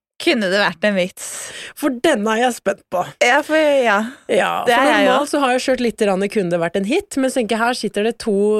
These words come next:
Speaker 2: stand-up-komikere.
Speaker 1: Ja.
Speaker 2: Skal vi prøve å lage en vits på sparket, da?
Speaker 1: Å, dette
Speaker 2: Dette kan bli
Speaker 1: er,
Speaker 2: helt
Speaker 1: ja,
Speaker 2: jævlig.
Speaker 1: dette kan bli jævlig, og
Speaker 2: Dette
Speaker 1: det må
Speaker 2: kan
Speaker 1: vi
Speaker 2: bli
Speaker 1: ikke booke oss basert på, på
Speaker 2: Nei,
Speaker 1: dette,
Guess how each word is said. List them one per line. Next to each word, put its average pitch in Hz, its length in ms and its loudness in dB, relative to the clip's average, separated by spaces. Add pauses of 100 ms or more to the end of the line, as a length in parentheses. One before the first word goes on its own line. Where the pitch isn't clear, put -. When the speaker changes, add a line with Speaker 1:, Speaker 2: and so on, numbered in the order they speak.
(140)
Speaker 2:
stand-up-komikere. 165 720 -2 (720)
Speaker 1:
Ja. 196 220 -6 (160)
Speaker 2:
Skal - 260 -8
vi 156 80 -4
prøve 156 220 0
å - 20 -2
lage 156 160 -2
en 165 80 -4
vits 180 240 -8
på 233 160 -4
sparket, 247 400 -2
da? 349 80 0 (300)
Speaker 1:
Å, - 180 -4 (140)
dette - 260 -8 (120)
Speaker 2:
Dette 262 340 2
kan 269 240 4
bli 277 80 0
Speaker 1:
er, 262 80 0
Speaker 2:
helt 254 320 4
Speaker 1:
ja, 220 60 4
Speaker 2:
jævlig. 262 260 2
Speaker 1:
dette 170 160 -2
kan 370 160 2
bli 403 80 4
jævlig, 233 300 2
og 254 40 2
Speaker 2:
Dette 269 140 4
Speaker 1:
det - 20 0
må 311 80 0
Speaker 2:
kan 233 80 2
Speaker 1:
vi 330 140 4
Speaker 2:
bli 302 320 0
Speaker 1:
ikke 381 160 0
booke 240 340 -4
oss 196 140 -8
basert 196 680 0
på, 208 140 0
på 190 260 4
Speaker 2:
Nei, 185 200 2
Speaker 1:
dette, 165 320 -2